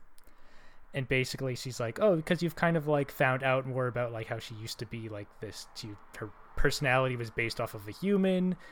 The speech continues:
and how it, like, she used to be, like, you know, the assistant to the guy that founded the whole company,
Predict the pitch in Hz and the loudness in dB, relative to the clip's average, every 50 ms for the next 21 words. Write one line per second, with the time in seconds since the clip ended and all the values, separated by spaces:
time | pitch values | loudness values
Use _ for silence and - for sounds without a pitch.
0 | - - - - - - 117 113 110 107 107 110 107 107 104 107 104 98 98 - | -20 -20 -20 -20 -16 -12 -8 -6 -4 -4 -2 -2 -4 -6 -6 -8 -10 -10 -12 -12
1 | - - - 107 104 113 113 - - - 117 107 120 113 110 107 101 104 101 - | -14 -16 -14 -14 -12 -10 -10 -8 -8 -8 -8 -6 -6 -6 -6 -6 -6 -8 -10 -12
2 | - - 123 104 104 101 101 101 98 - - - - - - 113 104 104 101 98 | -12 -12 -12 -10 -10 -10 -10 -12 -12 -14 -18 -20 -18 -12 -10 -8 -6 -6 -8 -8
3 | 101 - - - - - - - - - 110 - - 147 135 - - - 135 127 | -10 -16 -20 -20 -20 -20 -20 -14 -8 -8 -6 -2 0 0 0 0 0 -2 -2 -2
4 | 123 - - - - - 110 107 104 - 107 104 104 117 113 110 107 107 - 117 | -2 -6 -10 -12 -10 -8 -8 -8 -8 -8 -10 -8 -4 -4 -4 -4 -4 -6 -8 -8
5 | - - 120 113 113 113 113 107 104 110 - 107 107 - - 160 160 160 165 156 | -4 -2 0 0 0 -2 -4 -6 -6 -6 -8 -8 -6 -2 2 2 2 4 4 4
6 | 156 151 151 147 143 143 - | 4 4 2 2 0 -2 -4